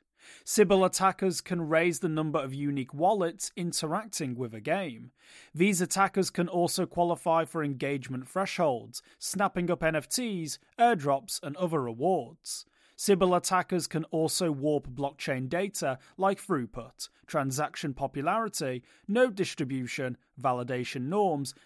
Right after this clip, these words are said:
and even layer two engagement. Per the axiom garbage in, garbage out, misleading on-chain data then provides misleading intelligence, reports, and investor decision-making.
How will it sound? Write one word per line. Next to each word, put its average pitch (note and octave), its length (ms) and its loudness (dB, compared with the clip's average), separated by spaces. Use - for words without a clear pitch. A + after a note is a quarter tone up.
and E3+ 200 -4
even G3+ 360 2
layer C#3 300 2
two A#2+ 280 -4
engagement. C3+ 1000 -6
Per F3 240 6
the C#3+ 180 2
axiom C#3+ 680 2
garbage C#3+ 540 2
in, D3+ 320 0
garbage C#3+ 480 2
out, D3 400 0
misleading F#3 680 2
on-chain D3+ 560 0
data F3 460 0
then C#3+ 260 -2
provides C#3 560 0
misleading C3 640 -4
intelligence, B2+ 1040 -6
reports, D3 800 2
and C#3 100 -4
investor C3+ 600 -2
decision-making. A#2+ 1120 -8